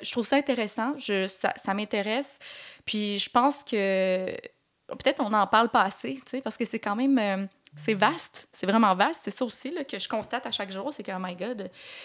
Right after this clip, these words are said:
euh, je, je suis pas une agronome de formation, moi, fait que je m'y connais pas, euh, tant que ça. Là, c'est, quand on commence à rentrer, euh, d-, dans toutes les technicalités,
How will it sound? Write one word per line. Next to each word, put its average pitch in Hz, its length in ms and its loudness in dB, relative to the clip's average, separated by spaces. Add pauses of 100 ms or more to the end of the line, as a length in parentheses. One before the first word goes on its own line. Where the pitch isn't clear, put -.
(260)
euh, 170 480 4
je, 180 160 -2
je 165 60 0
suis - 140 0
pas 254 160 8
une 254 100 6
agronome 214 380 4
de 220 80 6
formation, 208 460 6
moi, 254 140 8
fait - 160 0
que 185 220 0
je 196 120 -2
m'y 208 120 -2
connais 190 260 2
pas, 247 360 8
euh, 208 40 6
tant 208 180 6
que - 100 0
ça. 240 200 6
Là, 214 140 6
c'est, 196 320 -2 (240)
quand 214 180 6
on 214 100 4
commence 226 340 6
à 208 80 8
rentrer, 226 540 0
euh, 190 380 2
d-, 190 220 0
dans 190 240 2
toutes - 180 -4
les 226 160 -2 (260)
technicalités, 233 840 2